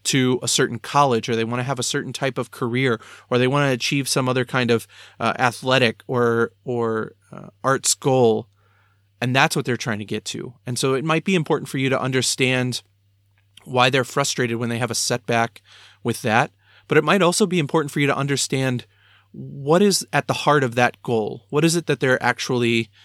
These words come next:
trying to achieve? Is it just that end, or is there some other pressure that's being put on them to go to a particular school or, or, uh, be a certain career or something like that,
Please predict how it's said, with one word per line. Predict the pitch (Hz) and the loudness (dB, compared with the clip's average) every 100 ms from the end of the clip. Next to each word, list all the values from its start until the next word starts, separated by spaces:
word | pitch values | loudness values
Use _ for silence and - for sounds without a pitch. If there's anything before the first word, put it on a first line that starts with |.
| - - _ | -20 -20 _
trying | - 147 131 | 0 2 2
to | 127 | 0
achieve? | 117 - 120 104 113 | -2 -2 -2 -4 -4
Is | 123 | -6
it | - | -2
just | 160 - 127 | -2 -2 0
that | 123 123 | 0 -2
end, | 127 139 180 | -2 -2 0
or | 180 123 | 0 0
is | 117 | 0
there | 131 123 | 0 -2
some | - 143 135 - | 0 0 -2 -2
other | 131 135 127 123 120 _ _ _ _ _ - | -2 2 2 0 -2 _ _ _ _ _ -16
pressure | - 143 135 - 123 | 0 2 2 0 0
that's | 117 113 | 0 -2
being | - 117 | -4 -4
put | - 131 | -2 0
on | 120 113 | 2 0
them | 113 107 | -2 -4
to | - 117 110 107 - _ _ _ - | -2 0 -2 -4 -12 _ _ _ 2
go | 135 | 4
to | 123 | 4
a | 117 | 2
particular | 127 131 117 113 | -2 -4 -4 -4
school | 107 - 123 113 110 | -6 -2 -2 -2 -2
or, | 107 107 | -4 -6
or, | - 113 110 107 - | -4 -4 -2 -4 -6
uh, | 120 123 151 - | -8 -6 -8 -2
be | 147 | 0
a | 123 | 2
certain | - 139 123 | 0 -2 -4
career | - 127 117 113 113 | -6 -4 0 0 0
or | |
something | 113 139 123 117 | 0 -4 -4 -6
like | 113 - | -6 -4
that, | 117 131 165 | 0 0 -2